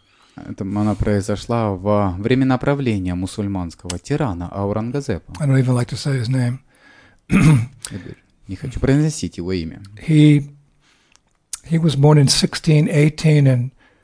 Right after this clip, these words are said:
Speaker 2: passed away in seventeen oh seven.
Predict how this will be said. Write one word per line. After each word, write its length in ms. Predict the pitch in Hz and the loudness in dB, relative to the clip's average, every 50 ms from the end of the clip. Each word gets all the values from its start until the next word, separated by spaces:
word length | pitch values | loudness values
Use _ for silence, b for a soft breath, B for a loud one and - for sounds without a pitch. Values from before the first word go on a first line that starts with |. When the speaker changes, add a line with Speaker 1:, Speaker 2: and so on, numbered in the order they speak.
| _ _ _ _ _ - | _ _ _ _ _ 2
Speaker 2:
passed 280 | - 160 147 131 - - | 6 6 6 6 6 4
away 220 | 147 139 139 135 | 6 8 8 6
in 80 | 131 123 | 6 4
seventeen 600 | - - - 151 139 139 139 139 139 147 139 131 | 2 2 4 4 4 4 4 2 2 2 2 2
oh 100 | 123 123 | 2 2
seven. 540 | - - - - 131 120 117 104 120 151 | 0 -2 -2 -2 -4 -4 -4 -4 -6 -6